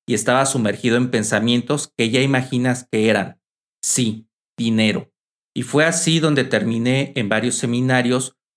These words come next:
pero uno realmente me tocó las fibras más sensibles.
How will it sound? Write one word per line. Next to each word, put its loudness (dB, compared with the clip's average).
pero 4
uno 2
realmente 2
me 2
tocó -2
las 0
fibras -2
más -2
sensibles. -4